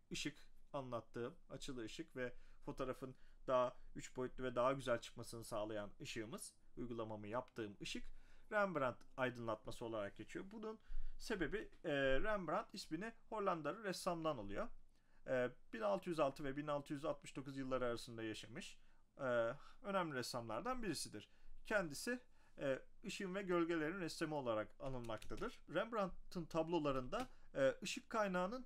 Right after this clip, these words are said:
tek bir tane olduğunu düşünüyoruz. Çünkü, e, yani şu gölgeyi ve bu ışığı yakalamak için ışığın konumunun demin benim konumlandırdığım noktada aşağı yukarı olması gerekiyor. E, ve bir tane ışık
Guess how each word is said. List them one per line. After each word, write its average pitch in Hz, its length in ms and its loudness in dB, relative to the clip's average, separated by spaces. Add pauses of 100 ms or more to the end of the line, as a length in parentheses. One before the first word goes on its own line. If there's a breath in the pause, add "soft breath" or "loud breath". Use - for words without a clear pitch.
(120)
tek 262 240 -2
bir 180 80 -8
tane 120 400 0 (840 soft breath)
olduğunu 139 520 2
düşünüyoruz. 123 800 -4
Çünkü, 233 580 -4
e, 170 80 4 (1000 soft breath)
yani 120 200 0
şu - 320 -2
gölgeyi 175 440 8
ve 160 200 0
bu 226 100 -4
ışığı 180 220 2
yakalamak 175 460 2
için - 300 -8
ışığın 202 320 -4
konumunun 196 500 -2
demin 196 300 -2
benim 208 240 2 (100)
konumlandırdığım 185 880 2
noktada 127 560 2 (300)
aşağı 139 340 4
yukarı 120 280 -2
olması 117 400 -4
gerekiyor. 113 460 -4 (640 soft breath)
E, 127 320 2 (580)
ve 190 220 -2
bir 214 180 -4
tane 139 280 2
ışık - 360 -6